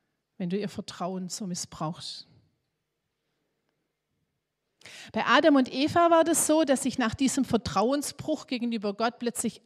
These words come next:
alles geändert hat. Sie haben ein schlechtes Gewissen bekommen und sie hatten plötzlich Angst vor Gott. Sie haben sich vor ihm versteckt und waren beschämt über ihre Nacktheit.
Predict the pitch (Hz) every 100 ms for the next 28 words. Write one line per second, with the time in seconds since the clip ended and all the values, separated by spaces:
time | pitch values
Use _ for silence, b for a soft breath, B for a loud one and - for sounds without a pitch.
0 | _ 190 240 254 - 233 - 202 202 -
1 | 170 - - _ _ _ _ _ _ _
2 | _ _ _ _ - - 202 208 - 220
3 | - 214 - 175 214 - 226 - - 185
4 | 180 - _ _ B B - 220 262 202
5 | 247 320 254 240 - - 262 - b b
6 | b _ 208 185 185 - - - 190 160
7 | - - _ _ _ _ _ _ _ b
8 | b - 233 240 262 - - 269 240 240
9 | - - - 262 - 254 220 214 220 233
10 | 208 - - 226 269 254 220 185 233 202
11 | 196 196 220 - - 180 180 -